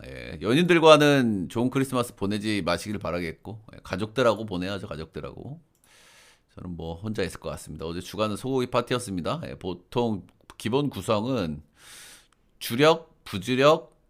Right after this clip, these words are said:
중배당 오 알, 고배당 하나 끝. 요거거든요. 근데 제가 좋아 보일 때 또는 해볼만 할 때만 오를 드려요. 예, 오를 드리는데 최근에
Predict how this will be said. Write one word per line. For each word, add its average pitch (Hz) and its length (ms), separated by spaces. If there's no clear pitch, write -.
중배당 123 500
오 107 200
알, 127 180
고배당 92 380
하나 95 300
끝. 95 320
요거거든요. 98 580
근데 82 200
제가 101 260
좋아 160 420
보일 180 420
때 147 680
또는 156 300
해볼만 185 480
할 185 180
때만 165 320
오를 113 320
드려요. 85 680
예, - 40
오를 92 280
드리는데 98 540
최근에 131 500